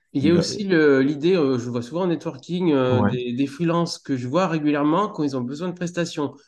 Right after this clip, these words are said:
Speaker 1: Donc, euh, ils viennent parce qu'ils ont, ils ont pas de prestations en ce moment.
Speaker 2: Ah.
Speaker 1: Ensuite, ils ont des prestations, on les voit plus.
Speaker 2: Ouais.
Speaker 1: Et ensuite, ils reviennent. Sauf que ils devraient revenir régulièrement,
Speaker 2: Bien
Speaker 1: euh,
Speaker 2: sûr.
Speaker 1: parce que ça met un peu de temps entre le moment où, des fois, même beaucoup de temps, entre le moment où on revient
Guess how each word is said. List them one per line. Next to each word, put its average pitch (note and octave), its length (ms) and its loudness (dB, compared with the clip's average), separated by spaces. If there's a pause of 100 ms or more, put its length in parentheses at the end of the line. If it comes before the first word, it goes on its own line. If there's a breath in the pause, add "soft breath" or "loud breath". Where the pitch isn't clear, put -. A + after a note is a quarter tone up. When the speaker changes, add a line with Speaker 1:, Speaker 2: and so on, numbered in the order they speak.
(180)
Speaker 1:
Donc, C3 180 0
euh, C#3 80 4 (260 loud breath)
ils F#3+ 180 2
viennent E3+ 420 2
parce - 140 -4
qu'ils C3+ 180 -6
ont, C#3 160 0
ils C#3 200 -2
ont B2+ 80 -2
pas C3 120 -4
de C3 60 -14
prestations C3 380 -8
en B2+ 80 -2
ce C3 140 -8
moment. D3 480 0 (300 loud breath)
Speaker 2:
Ah. A2 120 2
Speaker 1:
Ensuite, B2 440 2
ils F3+ 240 -4
ont G#3+ 60 4
des G3+ 120 -2
prestations, G3 760 -2
on D#3+ 80 2
les D3 120 2
voit C3 180 -2
plus. F3+ 280 -2
Speaker 2:
Ouais. G2+ 120 -2 (220)
Speaker 1:
Et D3 100 0
ensuite, A#3+ 300 -6
ils G#3 80 -2
reviennent. D3 540 0 (160 loud breath)
Sauf G3+ 320 -8
que D#3+ 320 4
ils E3+ 100 -2
devraient F3 420 0
revenir D#3+ 380 0
régulièrement, B2+ 840 -4 (380 soft breath)
Speaker 2:
Bien C#3+ 120 0
Speaker 1:
euh, C#3+ 40 2
Speaker 2:
sûr. C#3 80 -4
Speaker 1:
parce C#3+ 260 -4
que F#3+ 240 2
ça F3+ 200 -2
met D3+ 100 0
un D3+ 100 0
peu G3+ 220 -2
de G3+ 60 -8
temps G#3 420 0
entre E3 300 -2
le D#3 120 4
moment F#3+ 760 0
où, C#3+ 140 -2
des B2+ 80 -6
fois, - 140 -6
même C3 320 0
beaucoup E3+ 220 -10
de F3 120 -12
temps, F#3+ 360 0
entre D#3 220 -4
le D#3+ 60 0
moment F3+ 280 0
où C#3+ 180 2
on B2+ 60 0
revient E3+ 440 -4